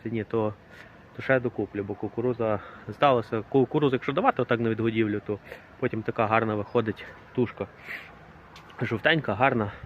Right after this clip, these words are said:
ну, така прямо качки. Я, от в мене оці сиділи, мали, трошки я тут купляв. Ну, але тут вона зараз по місцю дорога, якщо брати, так би, типу, як в магазині, вона виходить по чотирнадцять гривень, трохи,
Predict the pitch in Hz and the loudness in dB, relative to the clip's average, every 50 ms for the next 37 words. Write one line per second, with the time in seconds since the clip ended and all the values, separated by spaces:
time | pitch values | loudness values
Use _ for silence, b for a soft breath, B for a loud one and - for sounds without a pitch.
0 | - - - 123 104 - - 95 - 101 92 - - - B B B B B - | -14 -6 -4 -4 -4 -4 -8 -6 -4 -4 -4 -4 -6 -16 B B B B B -14
1 | - - 101 98 98 98 95 - - - - - - - - - - - 110 104 | -6 -2 -2 -2 -2 -2 -6 -10 -14 -20 -20 -20 -20 -20 -20 -20 -8 -2 -2 -2
2 | - - - - 104 98 104 104 101 101 104 101 101 98 - - 107 - - 120 | -2 -4 -8 -6 -4 -2 -2 -2 -2 -2 -4 -2 -4 -6 -6 -8 -10 -8 -6 2
3 | 147 180 156 120 107 113 123 117 101 107 110 - - 107 110 110 - - - 107 | 2 4 4 4 2 0 -2 -2 -2 -2 -4 -2 -2 -4 -4 -4 -8 -8 -10 -8
4 | - 131 143 139 - B B B B B B B - 220 143 107 120 123 101 120 | 0 2 2 2 2 B B B B B B B 0 2 2 2 2 0 0 0
5 | 117 107 120 120 117 107 - - 123 120 123 120 - - 113 110 117 123 131 147 | 0 0 2 0 0 0 -4 -6 -4 -4 -4 -4 -4 -4 -4 -2 -2 0 4 4
6 | 147 131 - - 104 - - 110 101 107 104 101 - - 101 107 B B B B | 2 4 4 2 0 2 0 -4 -2 0 0 0 0 -4 -8 -10 B B B B
7 | B B B - - - - - 101 101 98 101 101 - - 104 - - 101 90 | B B B -20 -20 -20 -8 -2 0 0 0 0 -4 -2 -2 -2 0 2 0 0
8 | - 110 98 98 101 95 - 101 95 90 98 98 98 98 98 98 - - 98 101 | 0 -2 -2 -2 -2 0 0 0 0 0 -4 -4 -4 -4 -4 -4 -4 -4 -4 -4
9 | - - - - - - 107 110 101 - 107 101 120 139 131 113 101 - 101 113 | -4 -4 -10 -10 -6 -4 -2 -2 0 0 0 4 4 4 4 4 2 2 0 0
10 | 107 - 110 | 2 0 -2